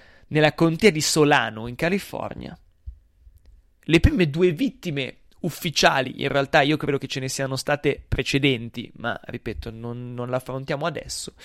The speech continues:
Quindi siamo al venti dicembre, cinque giorni prima di Natale, visto che tanto forse è l'anniversario, oggi è il diciannove, ecco.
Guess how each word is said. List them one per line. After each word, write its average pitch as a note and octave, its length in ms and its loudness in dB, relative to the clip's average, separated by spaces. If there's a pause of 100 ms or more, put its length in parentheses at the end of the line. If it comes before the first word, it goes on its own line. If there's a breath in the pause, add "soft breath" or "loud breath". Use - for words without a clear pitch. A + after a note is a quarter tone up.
(220 loud breath)
Quindi E3 160 0
siamo D#3 160 6
al D#3 100 6
venti A#3+ 300 -2
dicembre, C3+ 400 -4
cinque D#3 320 -2
giorni C#3+ 220 -4
prima B2+ 240 -8
di B2 100 -10
Natale, - 500 -8
visto B2+ 220 -8
che - 80 -8
tanto D3+ 220 -4
forse C#3+ 240 -4
è A#2+ 40 0
l'anniversario, C3+ 640 -2
oggi C3 120 -4
è - 20 -6
il A#2+ 60 -6
diciannove, C3 440 -4
ecco. - 180 -8